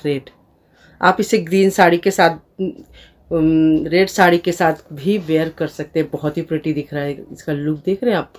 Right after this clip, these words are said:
कितना खूबसूरत सा है। और फ्रेंड्स इसकी प्राइस की मैं बात करूँ तो इसकी प्राइस आपको टू हंड्रेड में मिल जाएगा, और इसकी प्राइस की बात करूँ तो ये आपको सा-, थ्री हंड्रेड ट्वेंटी रुपीज में मिलेगा। बहुत ही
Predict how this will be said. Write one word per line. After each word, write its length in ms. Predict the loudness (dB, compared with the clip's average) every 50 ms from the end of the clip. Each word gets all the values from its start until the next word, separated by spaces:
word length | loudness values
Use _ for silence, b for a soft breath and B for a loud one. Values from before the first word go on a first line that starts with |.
| _ -20
कितना 520 | -20 -20 _ _ -10 -8 -6 -4 -4 -4
खूबसूरत 480 | -6 -6 -8 -12 -12 -12 -16 -14 -14 -14
सा 180 | -16 -18 -20
है। 420 | -20 -20 -20 -20 B B B B B B B B B B B B B B _ _ _ -20 -20 -20 -20 -20 _ _ _ _ _ _ _ _ _ -8
और 60 | -2
फ्रेंड्स 320 | 2 4 4 4 2 -2 -8 -6
इसकी 340 | -6 -6 -6 0 4 4 6
प्राइस 300 | 8 8 6 6 6 4
की 100 | 0 0
मैं 120 | 2 2 2
बात 200 | 2 0 -2 -2
करूँ 200 | -4 -4 -4 -4
तो 120 | -4 -8 -10
इसकी 400 | -10 -10 -10 -12 -8 -4 -2 -2
प्राइस 340 | 0 2 4 6 6 6 4 4
आपको 360 | 2 2 2 0 -2 -2 -2 -2
टू 260 | -2 -2 0 0 2
हंड्रेड 420 | 2 2 0 0 0 -2 -4 -2 -2
में 140 | -2 0
मिल 260 | 0 0 0 0 -2 -4
जाएगा, 340 | -6 -8 -8 -10 -12 -16 -16 _ B B B B B B B B
और 80 | -2 0 0
इसकी 320 | -2 -4 -4 -2 0 0
प्राइस 280 | 2 4 6 6 6 4
की 120 | 2 -2
बात 280 | 0 2 2 0 0 -2 -6
करूँ 160 | -6 -6 -6
तो 120 | -4 -2
ये 140 | 0 0 0
आपको 320 | 0 -2 -2 -4 _ -10 -10
सा-, 360 | -10 -8 -8 -8 -8 -8 -10 -12 -14 _ -10
थ्री 180 | -4 -2 -2 0
हंड्रेड 360 | 0 0 0 2 0 0 0 -2 _ _ b b b b b b b b _ 4
ट्वेंटी 560 | 6 6 8 6 6 4 2 -2 -2 -2 -4 -6
रुपीज 400 | -8 -6 -6 -4 -4 -4 -2 0
में 80 | 0 0
मिलेगा। 360 | 0 0 0 -2 -2 -4 -4 -6 _ -6
बहुत 340 | -6 -4 -2 -4 -4 -4
ही 40 | -6